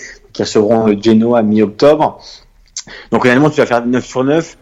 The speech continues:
et arriver, euh, enfin voilà, arriver collé à l'Inter, parce que t'as un point de retard avec un match en moins.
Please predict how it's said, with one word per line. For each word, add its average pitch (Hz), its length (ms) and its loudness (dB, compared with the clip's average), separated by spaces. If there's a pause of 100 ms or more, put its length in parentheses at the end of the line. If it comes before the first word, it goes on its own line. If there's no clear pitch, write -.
(720)
et 110 140 0
arriver, 110 760 -2
euh, 95 600 -6 (400)
enfin 98 120 -8
voilà, 120 200 0
arriver 120 400 -4
collé 113 240 -2
à 107 60 2
l'Inter, 113 380 -2
parce - 140 -18
que - 80 -16
t'as 104 140 -6
un 101 60 -2
point 117 160 -4
de 107 60 -2
retard 107 340 0
avec 98 180 -4
un 101 80 -4
match 98 220 -10
en 110 120 -6
moins. 139 320 -4